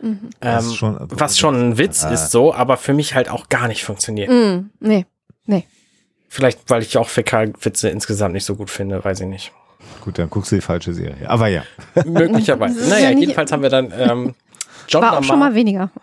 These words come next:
Speaker 3: vor dem Maschinenraum stehen in einem Gang und er weiß einfach nicht, wie er mit der Situation umgehen soll, da jetzt reinzugehen und denen zu sagen, er ist der Chef und die irgendwie kennenzulernen und unter seine Fittiche zu bringen.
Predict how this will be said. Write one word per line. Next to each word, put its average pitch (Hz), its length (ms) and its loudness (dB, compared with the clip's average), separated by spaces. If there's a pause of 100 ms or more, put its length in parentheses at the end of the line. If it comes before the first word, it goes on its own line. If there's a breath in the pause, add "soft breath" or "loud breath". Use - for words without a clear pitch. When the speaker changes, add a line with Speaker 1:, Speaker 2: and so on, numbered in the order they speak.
(720 loud breath)
Speaker 3:
vor 143 400 4
dem 131 360 2
Maschinenraum 135 920 0
stehen 113 540 -2 (500 loud breath)
in 139 120 4
einem 127 140 2
Gang 120 360 0
und 123 160 0
er 127 100 2
weiß 120 200 2
einfach 120 160 2
nicht, 113 160 0
wie 120 80 2
er 117 60 6
mit 117 160 0
der 110 60 -2
Situation 113 520 2
umgehen 120 640 0
soll, 107 400 4
da 101 200 2
jetzt 101 220 0
reinzugehen 113 460 2
und 104 80 2
denen 110 140 4
zu 113 100 0
sagen, 104 280 2
er 101 80 0
ist - 120 -4
der 104 40 2
Chef 123 300 2
und 104 120 -2
die 104 100 -4
irgendwie 101 240 -6
kennenzulernen 104 500 -2
und 98 140 -4
unter 104 160 -2
seine 101 200 0
Fittiche 156 380 -4
zu - 160 -6
bringen. 110 240 0